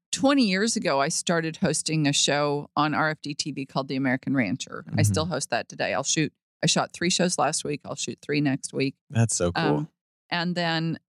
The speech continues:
Speaker 1: then in two thousand twelve, a gentleman named Joe Ricketts, who just happens to own the Chicago Cubs, started T D Ameritrade, but his passion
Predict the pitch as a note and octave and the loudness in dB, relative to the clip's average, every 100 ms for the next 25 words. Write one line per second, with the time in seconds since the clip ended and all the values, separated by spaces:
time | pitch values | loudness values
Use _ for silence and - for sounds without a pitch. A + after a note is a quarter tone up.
0 | _ _ D#3 E3+ F#3 F3+ E3+ E3 - D#3 | _ _ -20 -2 0 0 -2 -8 -4 -4
1 | D#3 - - G#3+ - F#3+ E3+ E3 - D3+ | -4 -6 2 2 2 0 0 0 -4 -4
2 | D3 D3+ - _ _ - - A#3 C4+ C4 | -4 -6 -12 _ _ -8 -2 0 2 2
3 | D3+ C3 D#3 F3+ - _ _ _ _ _ | 2 0 -2 -8 -20 _ _ _ _ _
4 | _ - F#3 E3+ E3+ G3 F3+ F#3 F3+ F3+ | _ -2 0 0 0 2 2 0 2 4
5 | F#3+ G3 - _ _ _ _ _ - F3 | 4 2 -2 _ _ _ _ _ -2 -2
6 | E3 D#3+ E3+ G3+ D#3+ - C#3+ - - - | 0 0 0 0 -2 -2 -4 -4 -8 -8
7 | _ _ _ _ _ G#3+ F#3 G3 G#3 - | _ _ _ _ _ 0 0 -2 -2 -4
8 | E3+ - - D#3 D3+ - - D3+ D3+ D#3 | -6 -6 -2 -2 0 -2 0 -2 -2 -6
9 | - A2 G2+ - - - - E3+ D#3+ - | -2 -2 -2 -4 -6 -4 0 0 -2 -2
10 | E3+ D3+ C#3 C3+ F#2 - - E2 D3+ F3+ | 0 2 0 0 -2 -4 -4 -4 -2 -2
11 | F3+ G3 - A3+ A#3 - G#2+ D#3+ | 0 0 0 -2 -2 -2 -2 -6